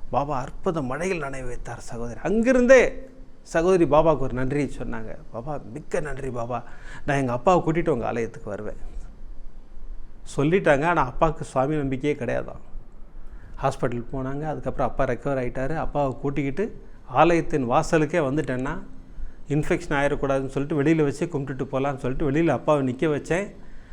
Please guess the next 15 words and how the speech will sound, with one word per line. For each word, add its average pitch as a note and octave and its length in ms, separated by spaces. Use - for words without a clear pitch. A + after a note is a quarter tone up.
அப்போது A#3 460
அற்புதம் G3 460
நடந்தது. F3 440
எங்க C#3+ 200
அப்பாவுக்கு F3+ 340
சாமி E3 320
நம்பிக்கையே F3 400
கிடையாது, E3 380
அவர் D#3+ 240
கையெடுத்து F#3 480
வணங்குகிறார் D3+ 600
பாபாவை, A#2 480
இல்லையா? B2+ 240
அதுதான் F3+ 440
பாபா, A2 280